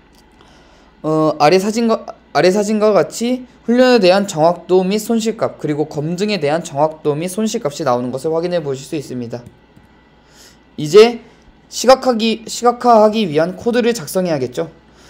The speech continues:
코드는 다음과 같습니다. 이런 시각화를 위한 코드는 구글을 통해 검색하면 되게 자세히 나타나 있는데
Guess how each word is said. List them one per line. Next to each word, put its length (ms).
코드는 460
다음과 360
같습니다. 540
이런 280
시각화를 560
위한 180
코드는 600
구글을 380
통해 200
검색하면 720
되게 260
자세히 320
나타나 400
있는데 420